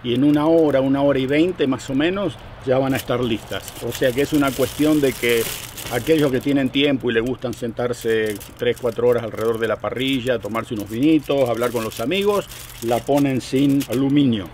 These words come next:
Los que la quieren sacar un poquito más rápido, la envuelven en aluminio, hora, hora y cuarto, hora y veinte,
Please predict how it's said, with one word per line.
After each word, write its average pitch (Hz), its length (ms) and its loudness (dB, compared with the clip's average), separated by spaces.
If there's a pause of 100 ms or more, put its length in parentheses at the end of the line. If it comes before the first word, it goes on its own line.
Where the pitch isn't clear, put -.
Los 113 160 -4
que 117 120 -4
la 113 120 0
quieren 139 320 0
sacar 127 320 -2
un 120 80 -4
poquito 120 340 -6
más 113 140 -6
rápido, 226 540 0 (200)
la 117 60 -2
envuelven 131 460 0
en 120 120 -2
aluminio, 165 580 -2
hora, 170 320 4
hora 156 260 4
y 131 300 -2
cuarto, 175 560 -2
hora 143 200 4
y 139 60 0
veinte, 226 500 2